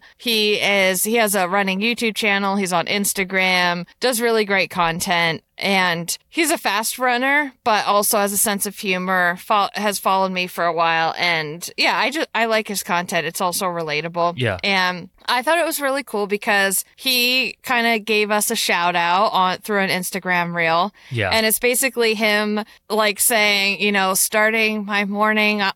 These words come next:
Speaker 1: off right," or something. And he's, like, drinking his coffee
Speaker 2: Right.
Speaker 1: and he has non-members only playing.
Speaker 2: Yes.
Speaker 1: Right? And he has our logo up there.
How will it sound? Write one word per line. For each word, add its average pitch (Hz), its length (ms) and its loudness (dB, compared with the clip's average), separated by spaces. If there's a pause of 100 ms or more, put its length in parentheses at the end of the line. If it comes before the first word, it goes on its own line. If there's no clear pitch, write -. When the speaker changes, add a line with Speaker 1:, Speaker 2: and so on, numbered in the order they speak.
Speaker 1:
off 208 300 2
right," 185 300 2
or 180 60 0
something. 165 600 0
And 180 100 0
he's, 185 200 0
like, 170 200 0
drinking 208 360 0
his 240 160 2
coffee 190 580 0 (300)
Speaker 2:
Right. 208 100 -2
Speaker 1:
and 202 100 2
he 208 80 0
has 196 480 0 (220)
non-members 220 680 0
only 190 340 0
playing. 165 640 -2
Speaker 2:
Yes. 101 340 -4 (240)
Speaker 1:
Right? 190 380 0
And 185 260 -2 (120)
he 190 280 -4
has 196 180 0
our 190 140 0
logo 175 420 2
up 170 160 2
there. 156 360 0